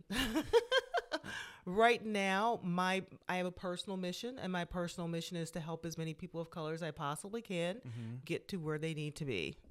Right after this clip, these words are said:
Speaker 1: and to help inspire them to help other people of color to step up
Speaker 2: Mm-hmm.
Speaker 1: and step out of their comfort zones.
Speaker 2: Okay.
Speaker 1: Don't be afraid to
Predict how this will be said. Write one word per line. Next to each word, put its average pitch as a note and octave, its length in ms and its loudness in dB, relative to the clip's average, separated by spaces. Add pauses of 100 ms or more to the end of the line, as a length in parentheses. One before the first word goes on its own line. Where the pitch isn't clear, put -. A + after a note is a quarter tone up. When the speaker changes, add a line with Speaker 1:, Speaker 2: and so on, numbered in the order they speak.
(240)
Speaker 1:
and F3 180 -4
to F3+ 100 -4
help D3+ 320 -2
inspire E3 640 -2
them D3 300 -2
to E3 140 -6
help C#3+ 340 -6
other D3+ 240 -4
people - 480 -8
of - 220 -8
color C#3 360 -2
to C#3 140 -12
step - 340 -8 (380)
up D3+ 200 -2 (200)
Speaker 2:
Mm-hmm. B2 220 -2
Speaker 1:
and D#3 100 -2
step D3 260 -6
out D3 140 0
of D#3+ 80 -4
their D#3+ 100 0
comfort E3 460 -4
zones. D3+ 540 0
Speaker 2:
Okay. G2 200 -10 (180)
Speaker 1:
Don't F3 240 2
be G#3 120 6
afraid F3 600 2
to - 220 0